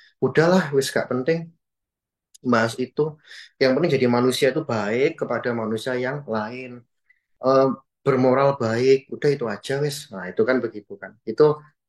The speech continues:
cenderung bersifat agnostik. Itu kan begitu ya.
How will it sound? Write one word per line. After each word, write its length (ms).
cenderung 340
bersifat 480
agnostik. 560
Itu 160
kan 220
begitu 340
ya. 140